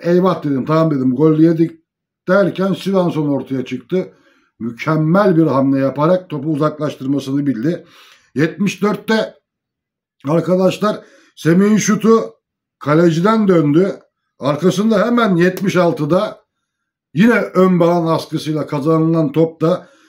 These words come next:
Svensson sağ kanattan ceza sahasının içine girdi. Asistini, yani içeri doğru kesti, asist yaptı. Semih yine vuruşuyla, e, bizi bir sıfır öne geçirdi. Arkasından arkadaşlar yine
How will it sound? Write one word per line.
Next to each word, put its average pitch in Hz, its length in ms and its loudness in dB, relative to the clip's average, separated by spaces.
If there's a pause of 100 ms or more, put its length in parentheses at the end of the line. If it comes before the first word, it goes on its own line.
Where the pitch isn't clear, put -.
Svensson 180 800 0 (260)
sağ 175 300 -2
kanattan 160 540 -2
ceza 156 320 0
sahasının 160 440 -2
içine 160 340 -2
girdi. 156 360 0
Asistini, 156 760 -4
yani 123 280 -2
içeri 156 300 -4
doğru 151 140 -4
kesti, 139 320 -10
asist 147 360 -12
yaptı. 170 500 -4 (400)
Semih 175 400 2 (380)
yine 160 440 0 (140)
vuruşuyla, 147 800 -2 (300)
e, - 0 - (500)
bizi 131 340 -2
bir 151 120 4
sıfır 135 240 -6
öne 147 220 2
geçirdi. 127 600 -4 (500)
Arkasından 185 600 0
arkadaşlar 196 720 2 (800)
yine 208 480 2